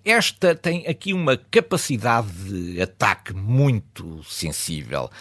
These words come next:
e tem também mísseis de natureza balística. Mas os mísseis de natureza balística não estavam previstos para ataques de natureza convencional.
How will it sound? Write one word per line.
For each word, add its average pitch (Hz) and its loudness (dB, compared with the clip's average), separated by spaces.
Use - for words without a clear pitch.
e 233 -2
tem 147 4
também 151 2
mísseis 147 2
de 120 -6
natureza 110 -2
balística. - -4
Mas 247 2
os 233 0
mísseis 131 0
de 165 0
natureza 113 0
balística 90 -4
não 156 0
estavam 165 2
previstos 139 -2
para 196 6
ataques 190 2
de 185 0
natureza 175 2
convencional. 160 6